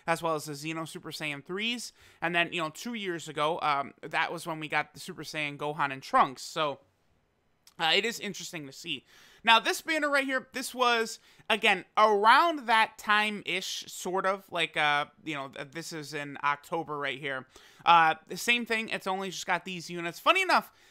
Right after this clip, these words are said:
this Pikkon unit, I actually don't have full dupes on him. I do on the others, you know, uh, Gotenks, of course, uh, does Dokkan Awaken into Super Saiyan three adult Gotenks.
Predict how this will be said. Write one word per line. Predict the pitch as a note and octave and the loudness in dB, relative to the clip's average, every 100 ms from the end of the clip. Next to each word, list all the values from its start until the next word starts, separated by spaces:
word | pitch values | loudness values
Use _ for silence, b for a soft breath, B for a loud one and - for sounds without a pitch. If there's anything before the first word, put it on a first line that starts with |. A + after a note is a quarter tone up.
| b | b
this | C#4 E4 | -4 -4
Pikkon | - B3+ C4 A3+ F#3 | 4 4 6 0 -2
unit, | E3+ - | -6 -2
I | F3+ | 0
actually | C4 - E3 | 0 -4 -4
don't | E3+ - | -4 -4
have | D#3+ E3 D3+ | 0 -2 -2
full | - E3 | -8 -8
dupes | C3+ D#3 - D3+ | -6 -10 -10 -12
on | B2+ | -12
him. | C#3+ B2 | -12 -10
I | C#3 | -10
do | E3 A#3 | -4 -2
on | G3 | -2
the | F3 | -2
others, | D3 C3 B2+ - | -4 -4 -12 -10
you | |
know, | C3+ B2 | -12 -4
uh, | C#3+ C3 | -4 -4
Gotenks, | B2 F3+ F#3+ F#3+ F3 - | -4 -4 -2 -2 -4 -8
of | D3+ | -10
course, | F3 D#3+ - - B B B | -4 -4 -6 -16 B B B
uh, | E3 | 2
does | D3+ E3+ D#3+ | 4 0 -2
Dokkan | - E3 D#3+ D#3+ | -2 -2 2 0
Awaken | C#3+ D#3 D#3+ D3+ | 0 -4 -6 -10
into | D#3 D3+ D3 | -10 -12 -12
Super | C3+ - A3+ - E3 | -10 -8 -8 -6 -8
Saiyan | - D#3 C#3 C3 | -6 -6 -8 -10
three | D3 C3 | -8 -8
adult | B2+ C3+ B2 | -6 -8 -8
Gotenks. | C#3+ C3+ - C#3 C3+ | -12 -12 -10 -12 -12